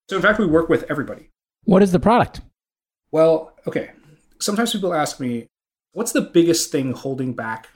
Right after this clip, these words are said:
Speaker 1: mass reforestation from moving faster and scaling?"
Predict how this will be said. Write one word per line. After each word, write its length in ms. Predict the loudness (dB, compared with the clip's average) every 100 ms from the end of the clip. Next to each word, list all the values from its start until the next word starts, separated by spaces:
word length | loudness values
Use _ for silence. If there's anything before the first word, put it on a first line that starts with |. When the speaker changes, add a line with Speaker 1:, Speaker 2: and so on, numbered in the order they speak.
| _
Speaker 1:
mass 360 | -12 -10 -10 -12
reforestation 920 | -14 -14 -12 -12 -14 -16 -18 -20 -20
from 440 | _ -12 -12 -16 -20 _ _ _ 0
moving 280 | 2 2
faster 640 | -2 -6 -10 -12 -12 -14 -16
and 160 | -16 -12
scaling?" 460 | -10 -10 -14 -18